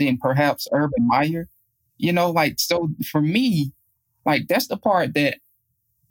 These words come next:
I wish Shad Khan would probably put a little bit more into if he's going to consider Meyer,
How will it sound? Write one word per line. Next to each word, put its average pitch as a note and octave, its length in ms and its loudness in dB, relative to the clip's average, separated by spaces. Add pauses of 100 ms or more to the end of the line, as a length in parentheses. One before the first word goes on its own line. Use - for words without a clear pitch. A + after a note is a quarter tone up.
(460)
I E3 140 2
wish F3 340 0
Shad E3+ 420 0
Khan F3 280 0
would C3 180 -2
probably E3 340 0
put E3+ 140 -2
a C#3+ 60 0
little D3 180 0
bit C#3 200 0
more C#3 280 2
into F#3 540 -2
if C3 220 -2 (240)
he's D#3 260 -2
going D#3 300 0
to C3 200 -2 (160)
consider B3+ 460 -2
Meyer, A#3+ 440 0